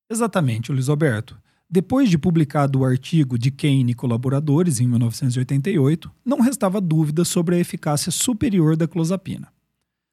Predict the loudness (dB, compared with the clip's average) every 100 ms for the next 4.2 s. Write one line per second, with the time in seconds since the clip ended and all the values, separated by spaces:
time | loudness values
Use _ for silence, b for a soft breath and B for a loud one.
0 | _ _ 0 4 4 4 2 2 0 -2
1 | 0 0 0 0 0 4 4 4 4 2
2 | 2 2 2 2 2 -2 -2 0 0 0
3 | 2 2 0 0 0 0 2 2 2 0
4 | -8